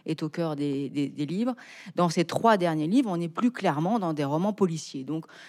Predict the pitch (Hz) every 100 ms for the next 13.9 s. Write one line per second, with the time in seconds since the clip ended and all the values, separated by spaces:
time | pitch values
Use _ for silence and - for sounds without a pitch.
0 | - 185 170 247 247 226 214 190 180 196
1 | 320 277 180 180 160 170 208 302 - _
2 | _ _ _ _ _ - - 175 165 170
3 | 160 147 151 160 - 170 175 226 196 170
4 | - 139 220 185 165 277 233 - 151 156
5 | 156 151 127 135 _ - 175 175 - -
6 | 170 160 143 143 139 135 147 143 147 151
7 | 160 160 147 220 269 - - - - 180
8 | 175 156 160 165 160 151 147 - 175 160
9 | 147 143 139 135 139 139 139 156 147 147
10 | 147 147 185 151 139 131 - - - -
11 | - - - - - _ 214 226 349 381
12 | - 233 190 170 196 185 - 214 208 196
13 | - 170 143 151 - - 185 247